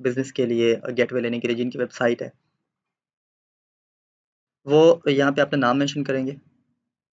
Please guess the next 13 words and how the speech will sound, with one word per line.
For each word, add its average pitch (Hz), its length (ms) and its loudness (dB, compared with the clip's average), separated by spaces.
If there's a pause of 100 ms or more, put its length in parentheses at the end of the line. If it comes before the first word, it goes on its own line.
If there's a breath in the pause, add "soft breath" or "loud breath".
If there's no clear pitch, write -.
(800)
जो, 135 400 4
अ, 127 520 0
as 127 100 -2
per 143 120 0
सीएनआईसी, 117 500 -4 (720)
as 131 120 2
per 147 100 0
सीएनआईसी 139 320 0
यहाँ 135 120 0
पे 143 80 0
अपना 139 260 -4
नाम 123 140 0
लिखेंगे, 139 500 -2